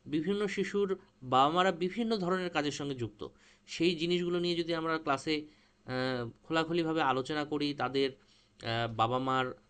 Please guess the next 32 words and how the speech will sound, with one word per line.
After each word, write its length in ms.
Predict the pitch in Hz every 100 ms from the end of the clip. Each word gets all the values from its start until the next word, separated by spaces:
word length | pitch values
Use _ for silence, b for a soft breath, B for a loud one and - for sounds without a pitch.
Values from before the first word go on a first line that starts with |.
| - 110
গুরুত্বটা 520 | 120 131 - 143 135 127
কত 220 | 117 -
সমাজে, 560 | 127 123 120 120 120 113 b b b
সেগুলোও 440 | - 120 131 147
যদি 200 | 151 147
আমরা 240 | 139 139 123
আলোচনা 320 | 123 127 120
করি 200 | 127 120
শিশুদের, 440 | - 113 117 113 110
তারা 180 | 117 117
তো 100 | 123
আনন্দিত 480 | 113 113 120 120 131
হবে 280 | 139 156
এবং 220 | 156 165 165
প্রত্যেকটি 500 | 156 147 - 160 -
কাজের 300 | 170 123 131
সঙ্গেও 380 | 135 139 143 175
কিন্তু 260 | 170 147 131
তারা 200 | 117 117
কিন্তু 340 | 117 180 208 B B B
ওয়াকিবহল 600 | - 113 131 113 104 113
হবে 300 | 110 107 92 - b b b
যে 120 | 120 120
এই 240 | - 127
ধরনের 380 | 120 127 139 135
কাজগুলোও 540 | 107 113 120 143 190
সমাজে 400 | 185 139 127 127
হয় 300 | 110 110 104 b b b b _ _ - - - _ _ _ _ _ _ _ _ - - _ -
বা 160 | 110 113
করে 260 | - 123
থাকে 220 | 113 107 110
মানুষেরা। 520 | 98 101 - 85